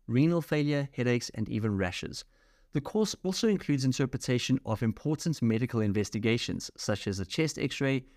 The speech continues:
E C Gs, blood gases, and blood results. The course is a two-day workshop,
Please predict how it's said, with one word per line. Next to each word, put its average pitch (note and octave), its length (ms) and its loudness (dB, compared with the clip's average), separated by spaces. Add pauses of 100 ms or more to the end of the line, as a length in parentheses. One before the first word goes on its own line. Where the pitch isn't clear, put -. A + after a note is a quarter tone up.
(140)
E A2 100 -2
C G2+ 200 0
Gs, C3 420 -2 (180)
blood A2 240 0
gases, A2+ 440 -2 (100)
and A2 260 0
blood G2 260 0
results. G2+ 480 -2 (480)
The D3 100 -2
course A3 340 2
is F3 100 0
a D3+ 80 2
two-day C3 360 0
workshop, D3 520 0